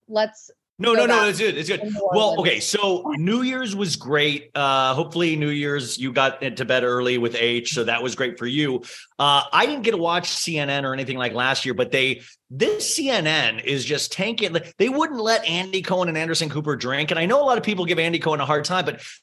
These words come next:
Speaker 2: I mean, come on, let the man drink. Ryan Seacrest is such a flippin' narc. He complained about it, and then everybody on C N N can't drink.
Speaker 1: It was really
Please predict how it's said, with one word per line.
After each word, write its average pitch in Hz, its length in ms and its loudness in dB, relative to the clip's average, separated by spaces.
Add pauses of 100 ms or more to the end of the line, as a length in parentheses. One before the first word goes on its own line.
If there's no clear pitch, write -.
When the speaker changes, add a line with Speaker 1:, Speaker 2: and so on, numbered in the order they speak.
(140)
Speaker 2:
I 226 80 4
mean, 240 140 -2
come 415 180 -2
on, - 180 0
let 453 160 0
the - 120 4
man 147 360 0
drink. 170 720 -2
Ryan 294 300 -2
Seacrest 285 420 0
is 175 140 0
such 240 180 0
a 285 180 0
flippin' 214 420 0
narc. 151 380 0
He 185 140 -6
complained 180 500 0
about 120 300 2
it, 117 180 0 (320)
and 175 160 2
then 180 140 2
everybody 175 320 2
on 151 100 0
C 160 160 -2
N 147 100 2
N 135 120 -2
can't 127 280 -2
drink. - 360 -6 (560)
Speaker 1:
It 311 140 2
was 302 180 -2
really 330 600 2